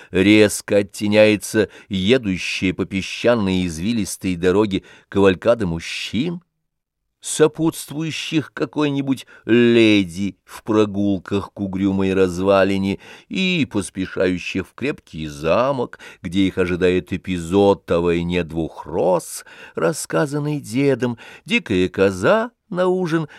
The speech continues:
да пропетая молодою мисс под звуки лютни баллада, картины, которыми так богато населило наше воображение перо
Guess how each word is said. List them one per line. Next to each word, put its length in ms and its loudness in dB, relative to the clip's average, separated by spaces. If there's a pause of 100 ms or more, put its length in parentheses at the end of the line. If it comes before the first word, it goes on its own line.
(220)
да 140 0
пропетая 760 2
молодою 580 2
мисс 560 0
под 220 0
звуки 400 -4
лютни 560 -4
баллада, 880 0 (360)
картины, 840 -2 (160)
которыми 440 0
так 220 -2
богато 540 2
населило 580 -2
наше 380 0
воображение 680 0
перо 400 2